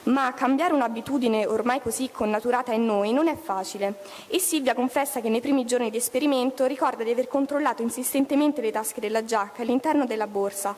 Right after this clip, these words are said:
perché fermamente convinta di aver dimenticato qualcosa, forse a casa o in classe. Potrebbe sembrare un'esagerazione, ma è una cosa capitata alla maggior parte di noi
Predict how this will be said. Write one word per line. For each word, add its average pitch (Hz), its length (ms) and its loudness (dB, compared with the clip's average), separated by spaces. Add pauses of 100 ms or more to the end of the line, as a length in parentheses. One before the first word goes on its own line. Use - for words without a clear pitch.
(380)
perché 294 260 0
fermamente 311 540 2
convinta 294 400 2
di 233 60 2
aver 233 160 4
dimenticato 247 520 2
qualcosa, 208 600 -2 (240)
forse 240 320 -2
a 277 40 0
casa 233 340 -2
o - 20 -2
in 202 100 -4
classe. 196 580 -2 (720)
Potrebbe 294 360 2
sembrare 339 360 4
un'esagerazione, 247 1040 2
ma 247 140 0
è 262 40 4
una 311 100 4
cosa 370 200 -2
capitata 302 400 0
alla 262 100 2
maggior 254 280 0
parte 320 260 -4
di 240 100 -2
noi 208 300 0